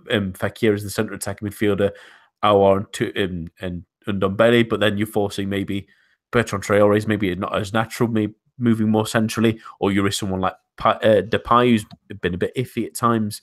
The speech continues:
It's, it's a funny sort of mixing bag that they've gotta try and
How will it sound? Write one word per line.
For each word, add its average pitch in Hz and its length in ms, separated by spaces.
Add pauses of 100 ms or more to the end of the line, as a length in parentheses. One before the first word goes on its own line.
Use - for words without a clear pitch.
(320)
It's, - 340
it's 120 160
a 143 40
funny 185 340
sort - 280
of 113 80
mixing 120 420
bag 98 220
that 98 60
they've 95 180
gotta 110 180
try 110 240
and 104 140